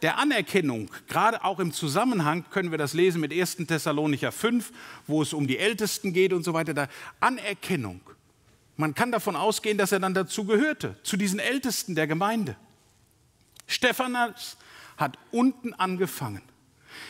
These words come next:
Er war bereit, und ich möchte es jetzt mal so sagen, Liederbücher auszuteilen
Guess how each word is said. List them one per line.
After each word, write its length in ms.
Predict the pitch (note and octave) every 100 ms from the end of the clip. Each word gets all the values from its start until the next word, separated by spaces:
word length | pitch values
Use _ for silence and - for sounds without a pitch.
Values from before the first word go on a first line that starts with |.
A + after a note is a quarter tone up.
| -
Er 180 | E3+ F3+
war 180 | G#3 G#3
bereit, 520 | G3 F3+ G3+ B3+ G3
und 140 | G3
ich 100 | F#3
möchte 280 | G#3 G#3+ -
es 100 | F#3
jetzt 220 | G#3 F#3+
mal 200 | G3+ G3
so 200 | E3 F#3+
sagen, 400 | E3 F#3 F#3 D3 - - - _ - - - -
Liederbücher 760 | C#3+ A#3+ A3+ F3+ F3 D3+ D#3+
auszuteilen 680 | C#3 D3 - C#3 - A#2+